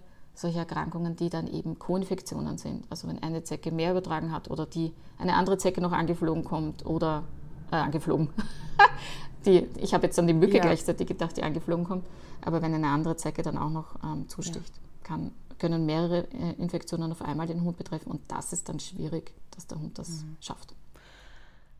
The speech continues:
Speaker 2: Hast du dich schon mal gefragt, warum es Zecken überhaupt gibt? Also gibt's da eine Antwort drauf? Ich glaub, das, das, das ist, <laughs> das fragen, fragen sich viele jedes Jahr.
Speaker 1: Also diese Frage stelle ich mir,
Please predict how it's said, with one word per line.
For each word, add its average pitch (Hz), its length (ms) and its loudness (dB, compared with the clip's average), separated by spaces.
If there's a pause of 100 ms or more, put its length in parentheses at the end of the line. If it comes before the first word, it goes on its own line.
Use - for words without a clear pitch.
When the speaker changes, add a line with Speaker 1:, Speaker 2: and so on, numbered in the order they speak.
(220)
Speaker 2:
Hast 180 240 -2
du 254 60 2
dich 294 160 -2
schon 220 160 2
mal 233 100 4
gefragt, 185 480 -4
warum 202 180 2
es 220 120 -2
Zecken 170 320 -2
überhaupt 151 460 -6
gibt? - 260 -6
Also 170 160 -2
gibt's - 240 -8
da - 80 -2
eine 190 160 0
Antwort - 420 -4
drauf? 170 200 0
Ich - 120 2
glaub, - 140 4
das, 80 640 0
das, - 80 -14
das 185 120 -8
ist, - 280 -8
<laughs> 202 440 8
das 202 120 2
fragen, 190 260 4
fragen 185 380 4
sich 190 120 2
viele 208 200 8
jedes - 320 8
Jahr. 156 180 2 (880)
Speaker 1:
Also 185 200 10
diese 262 340 8
Frage 233 380 12
stelle 226 260 10
ich 262 100 2
mir, 254 280 10